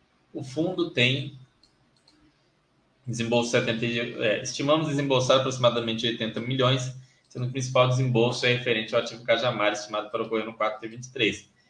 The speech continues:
Considerando a emissão de uma nova dívida no montante de oitenta e sete para o pagamento do ativo Cajamar, chegaríamos com uma posição de caixa ao final do quatro T vinte e três de, é,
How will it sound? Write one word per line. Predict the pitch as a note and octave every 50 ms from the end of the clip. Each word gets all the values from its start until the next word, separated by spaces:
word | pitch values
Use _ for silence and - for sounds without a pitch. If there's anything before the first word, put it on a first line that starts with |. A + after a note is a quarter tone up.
| _ _ _
Considerando | - C3+ B2+ B2 D3+ D3 D3 D3+ D3
a | D3 C#3+
emissão | C#3+ C#3+ C3+ - B2+ A#2
de | A2+ A2+
uma | A#2 A2+
nova | A2+ A2+ A2+ A2+ A#2 A2+
dívida | G#2 G#2+ G#2 G2+ A2
no | G#2+
montante | A2 A2+ A2+ A2 - G#2 G2+ G2+
de | G#2+ G#2
oitenta | G#2 - A#2 - - A#2+
e |
sete | A#2 - - A#2+ B2 - -
para | A2 A2 -
o |
pagamento | - G#2+ G2+ G2+ G2+ G2+ G2+ G2+
do | G#2 G#2+
ativo | G2+ - - - G2 - _ -
Cajamar, | G2 G2 G2 A2+ A2+ A2+ G#2+ G#2+ A2+ B2+ - - - - _ _ _ _ _ _ _ -
chegaríamos | - - B2 B2+ B2+ A#2+ A#2+ A#2+ A#2 A#2 -
com | -
uma | C3+ B2+ B2 B2+
posição | C3+ C3 B2+ B2+ C3 B2+ - - - A#2+ - G2+ G#2 G#2
de | G#2 G#2+
caixa | - - - G2 G2 G2+ G2+ - A2+
ao | G#2 G2+
final | - A2 G2 G2 G2
do | F#2+ -
quatro | - G2+ G2+ G2+
T | - G#2
vinte | G#2 A2 A2 -
e | - -
três | G#2+ G#2+ G#2+ A2 G#2+ - - - _ _ _ _ _ _ _ _ _ -
de, | - A#2 A2+ A2 A2 A2 A2 - _ _ _ _ _ _ _ _ _ -
é, | A2 G#2 G#2 G#2 G2+ G2+ G2+ G2+ G2+ G2+ G2+ G2 G2 G2 G2 G2 G2+ - - - -